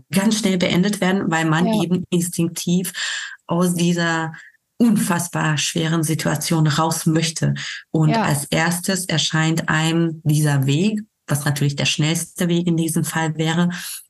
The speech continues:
Speaker 1: ähm, auch als, ähm, ja, Ausweg oder als, als Lösung, ähm,
Speaker 2: Mhm.
Speaker 1: was letztendlich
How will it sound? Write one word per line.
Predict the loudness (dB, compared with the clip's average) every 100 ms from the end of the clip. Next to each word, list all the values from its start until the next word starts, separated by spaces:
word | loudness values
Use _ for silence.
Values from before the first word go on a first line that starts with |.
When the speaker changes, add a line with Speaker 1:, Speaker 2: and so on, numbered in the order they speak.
| _ _ -2
Speaker 1:
ähm, | 2 2 2 -2 -8 _
auch | -2 0 0 -4 -6
als, | -2 -2 0 -4 -4 -6 -8 -2
ähm, | 2 4 4 2 0 -8 _ _ _ -6
ja, | 0 0 2
Ausweg | 2 2 -2 -2 0 0 -4 -4
oder | -2 0 0 0
als, | 0 -2 0
als | 0
Lösung, | 2 2 2 2 2 0 -2 -8 _
ähm, | 0 2
Speaker 2:
Mhm. | 0 -2 -4 -4 -4 -2
Speaker 1:
was | -2 0
letztendlich | 0 0 -2 -4 0 0 0 -4